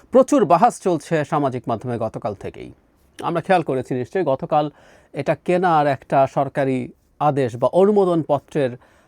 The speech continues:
আহ, একটা ছবি আমাদের সামনে আসে এবং সেটার ভিত্তিতে আমরা এই আলোচনাটা করছি।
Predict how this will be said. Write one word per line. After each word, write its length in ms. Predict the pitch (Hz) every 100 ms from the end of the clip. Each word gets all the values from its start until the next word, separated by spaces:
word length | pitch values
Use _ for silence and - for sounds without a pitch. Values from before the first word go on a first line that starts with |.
| _
আহ, 400 | - 123 120 120
একটা 260 | 131 - 147 -
ছবি 460 | - - 196 220
আমাদের 280 | 202 170 160
সামনে 340 | - 147 135
আসে 360 | 113 123 - 208
এবং 220 | 180 165
সেটার 300 | - 156 143
ভিত্তিতে 460 | 117 196 - 143 123
আমরা 180 | 104 110
এই 60 |
আলোচনাটা 520 | 95 104 120 104 98
করছি। 420 | 92 101 - 85